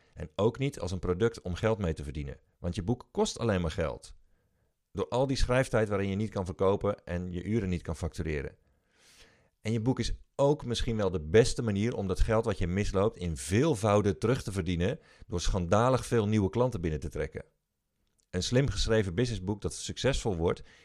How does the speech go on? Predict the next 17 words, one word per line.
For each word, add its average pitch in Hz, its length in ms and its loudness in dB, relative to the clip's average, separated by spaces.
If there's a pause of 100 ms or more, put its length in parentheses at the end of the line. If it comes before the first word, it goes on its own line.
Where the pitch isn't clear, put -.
(120)
is 92 140 -4
als 92 100 0
een 92 120 -8
extra - 340 -2
grootzeil 101 600 2
hijsen 78 300 -2
op - 100 -14
je 73 80 -8
zeilboot. 71 600 -4 (500)
Je 85 100 -8
bedrijf 92 520 2
gaat - 200 -4
in - 100 -6
één 113 200 -2
keer 117 260 0
veel 110 380 4
harder. 92 400 0